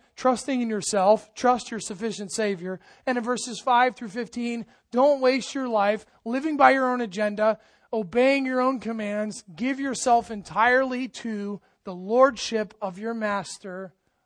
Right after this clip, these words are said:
none other than Jesus of Nazareth, your Messiah. Let's read these verses together, and we'll jump into them in our study.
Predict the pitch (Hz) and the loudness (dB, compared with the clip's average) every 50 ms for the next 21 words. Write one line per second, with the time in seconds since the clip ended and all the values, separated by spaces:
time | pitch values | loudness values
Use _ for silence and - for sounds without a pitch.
0 | _ _ _ 180 185 196 202 196 196 185 190 190 175 185 180 175 156 131 - 185 | _ _ _ -14 -12 -10 -10 -10 -10 -10 -12 -16 -16 -16 -18 -20 -20 -18 -16 -16
1 | 185 180 165 147 185 185 165 - - - 202 165 139 175 170 165 160 151 139 143 | -14 -14 -14 -16 -16 -16 -18 -18 -20 -18 -20 -20 -20 -18 -16 -14 -14 -16 -16 -18
2 | 170 165 160 151 135 _ _ _ _ _ _ _ _ _ _ _ _ _ _ _ | -20 -18 -20 -20 -20 _ _ _ _ _ _ _ _ _ _ _ _ _ _ _
3 | _ _ _ _ _ _ 170 170 160 143 139 117 - - 190 175 175 180 165 143 | _ _ _ _ _ _ -20 -20 -20 -18 -16 -12 -10 -8 -6 -6 -6 -6 -8 -10
4 | 120 104 _ _ _ _ _ _ _ _ _ _ _ _ _ _ _ _ _ _ | -14 -18 _ _ _ _ _ _ _ _ _ _ _ _ _ _ _ _ _ _
5 | _ _ _ _ _ _ _ _ _ _ _ _ _ _ _ _ - _ _ _ | _ _ _ _ _ _ _ _ _ _ _ _ _ _ _ _ -20 _ _ _
6 | _ _ _ _ - 220 220 - - 202 220 226 214 175 196 196 170 139 175 196 | _ _ _ _ -10 -10 -8 -8 -8 -8 -8 -8 -6 -8 -8 -10 -10 -8 -8 -8
7 | 190 170 - 196 170 - - 175 160 180 190 190 185 190 190 180 185 180 175 170 | -8 -8 -8 -12 -12 -12 -14 -12 -6 -4 -4 -4 -4 -6 -10 -10 -12 -14 -14 -12
8 | 180 175 156 156 202 196 185 - - - 196 196 196 165 - 175 170 165 160 151 | -14 -14 -8 -4 -4 -4 -4 -6 -14 -16 -12 -12 -12 -12 -12 -12 -12 -12 -12 -12
9 | 165 160 160 165 160 151 _ _ _ _ _ _ _ _ _ _ _ _ _ - | -12 -12 -12 -12 -14 -18 _ _ _ _ _ _ _ _ _ _ _ _ _ -18
10 | 185 180 170 160 - - - - 180 160 160 151 131 120 | -14 -14 -14 -14 -16 -16 -12 -10 -10 -10 -10 -14 -20 -20